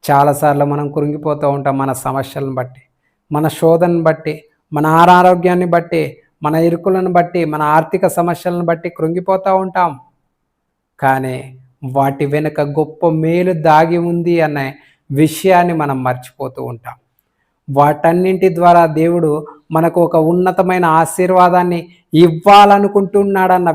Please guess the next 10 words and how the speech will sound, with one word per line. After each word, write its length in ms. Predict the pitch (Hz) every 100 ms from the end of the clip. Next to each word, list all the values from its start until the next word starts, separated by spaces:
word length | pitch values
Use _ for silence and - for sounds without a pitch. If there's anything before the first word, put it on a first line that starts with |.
| 156
విషయాన్ని 460 | 147 - 180 180 175
మనం 160 | 165 147
మర్చిపోతాం. 680 | 139 127 127 - 139 131 131 _ _ _ _ _ _ _ _ _ _ _ _ _ _ _ _ _ _ _ _
నిజంగా 440 | 120 127 127 127 117 120 - _
నా 80 | 127
ప్రియమైన 420 | 123 131 120 120 120
సహోదరి 460 | 135 123 127 123
సహోదరులారా, 680 | 117 131 123 123 120 120 127 - _ _ _ _
ఒక్కసారి 760 | 131 127 143 135 131 127 131
ఆలోచించండి. 840 | 131 120 120 - 127 127 _ _